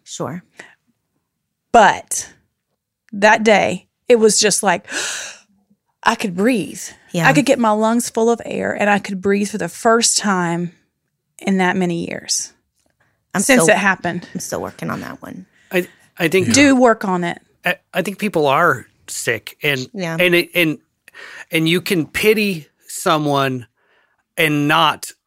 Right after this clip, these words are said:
Speaker 3: accept their behavior at the same time.
Speaker 2: That's
Speaker 1: Yeah.
Speaker 2: correct.
Speaker 3: Right? Those are, those
Speaker 1: Yeah.
Speaker 3: are two different things that can happen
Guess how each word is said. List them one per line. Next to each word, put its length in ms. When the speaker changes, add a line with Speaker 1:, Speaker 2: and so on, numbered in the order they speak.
Speaker 3:
accept 680
their 140
behavior 540
at 140
the 80
same 260
time. 60
Speaker 2:
That's 280
Speaker 1:
Yeah. 200
Speaker 2:
correct. 200
Speaker 3:
Right? 180
Those 300
are, 80
those 240
Speaker 1:
Yeah. 140
Speaker 3:
are 40
two 200
different 360
things 260
that 140
can 120
happen 560